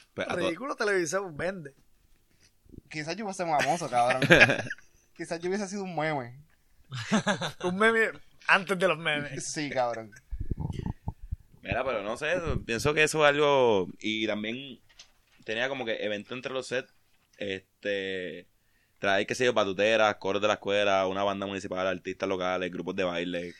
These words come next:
Speaker 1: que se
Speaker 2: Yo creo
Speaker 1: traigan.
Speaker 2: que el problema con eso es que, por
Speaker 3: Chiquillo.
Speaker 2: ejemplo, cuando tú traes un evento entre parcial, por ejemplo, el reglamento de juego ya establece que entre set y set son tres minutos.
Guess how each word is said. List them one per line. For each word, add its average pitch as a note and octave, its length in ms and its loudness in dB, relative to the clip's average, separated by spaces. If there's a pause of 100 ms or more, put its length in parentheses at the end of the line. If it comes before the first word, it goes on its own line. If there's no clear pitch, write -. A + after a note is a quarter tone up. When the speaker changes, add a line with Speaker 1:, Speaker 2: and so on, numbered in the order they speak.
Speaker 1:
que F#2+ 100 -4
se F2+ 100 -8
Speaker 2:
Yo F2 80 -6
creo F2+ 100 0
Speaker 1:
traigan. - 260 0
Speaker 2:
que F3+ 120 -8
el E3+ 80 -8
problema E3 420 -10
con A3 200 -12
eso D3+ 180 -10
es C3+ 60 -14
que, D3 180 -10
por - 20 -20
Speaker 3:
Chiquillo. A2+ 220 -8
Speaker 2:
ejemplo, D3 440 -10
cuando C3 160 -18
tú B2+ 80 -20
traes F3 240 -10
un G3+ 120 -16
evento G3 400 -10
entre F3+ 300 -10
parcial, D#3+ 600 -6 (800)
por C#3+ 120 -8
ejemplo, C#3+ 180 -10 (120)
el C#3+ 160 -10
reglamento D#3 640 -8
de F#3 280 -10
juego F#3 340 -4
ya D3 160 -10
establece F3+ 600 -8
que C#3+ 240 -12
entre D3 280 -12
set E3+ 220 -8
y G3+ 40 -8
set G#3 140 -2
son D#3+ 240 -10
tres E3+ 180 -4
minutos. D3 480 -14